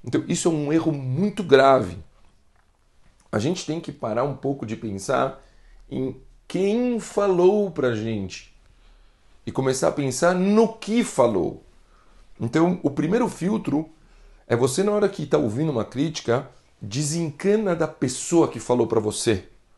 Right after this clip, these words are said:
a crítica. Veja essa pessoa como um sheliach de Hashem. Aquela informação deveria chegar pra você. Pense, "Bom, eu tinha que ouvir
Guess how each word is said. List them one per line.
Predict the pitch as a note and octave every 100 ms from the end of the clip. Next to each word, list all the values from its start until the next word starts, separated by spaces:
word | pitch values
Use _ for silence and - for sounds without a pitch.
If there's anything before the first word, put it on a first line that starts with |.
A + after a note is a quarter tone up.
| _ _
a | -
crítica. | - A#2 - - E2+ - - - - _ -
Veja | G#2 G#3+ G#3
essa | F3+ D#3
pessoa | C3 A2 D3+ D#3
como | D#3 D#3
um | D#3+
sheliach | D3+ - C#3 C#3 F#3+ D#3+
de | C#3 D3+
Hashem. | C#3+ A#2+ G#2+ G#2 - _ _ _ -
Aquela | - - D#3+ F#3+ F#3+
informação | D#3+ D3 C#3+ B2 - D#3
deveria | D3+ C#3 C#3 C3+ D#3
chegar | - B2 A#2 A2
pra | A2+
você. | G#2 - F#2+ F#2+ - - - - _ - -
Pense, | D#3+ G3+ - A#2+ G2 -
"Bom, | - B2 - - - - -
eu | A#2
tinha | A2 - F3 G3
que | F#3 E3
ouvir | D3 G#2+ A2+ G#2+ D3+ F2+